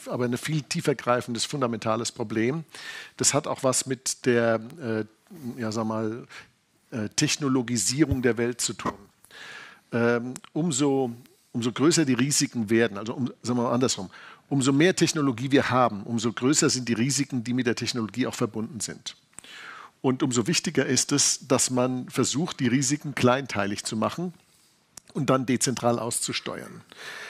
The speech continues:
Wenn ich eine, äh, wenn ich diese Kle-, das, das leistet der Markt, der Wettbewerb, die kleinteilige Industrie, der Mittelstand, da funktioniert das. Umso größer die Einheiten werden, umso geringer ist die Möglichkeit,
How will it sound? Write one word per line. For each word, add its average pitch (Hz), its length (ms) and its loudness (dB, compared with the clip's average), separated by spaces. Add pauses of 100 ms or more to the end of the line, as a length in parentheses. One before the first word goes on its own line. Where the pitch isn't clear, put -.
(300)
Wenn 139 140 6
ich 160 160 4
eine, 139 480 4 (520)
äh, 117 240 2
wenn 123 100 -2
ich 131 80 -2
diese 127 180 0
Kle-, 135 220 6 (100)
das, 131 220 -2
das - 200 4
leistet 139 340 6
der 127 80 4
Markt, 120 360 4
der 127 80 0
Wettbewerb, 135 680 4 (320)
die - 80 -2
kleinteilige 131 640 4
Industrie, 131 680 2
der 123 120 4
Mittelstand, 131 760 2
da 131 80 8
funktioniert 131 540 2
das. - 240 -4
Umso 139 240 4
größer 202 320 8
die 175 140 2
Einheiten 156 520 4
werden, 143 380 2 (480)
umso 147 280 4
geringer 180 600 6 (420)
ist - 200 2
die 156 60 2
Möglichkeit, 151 840 2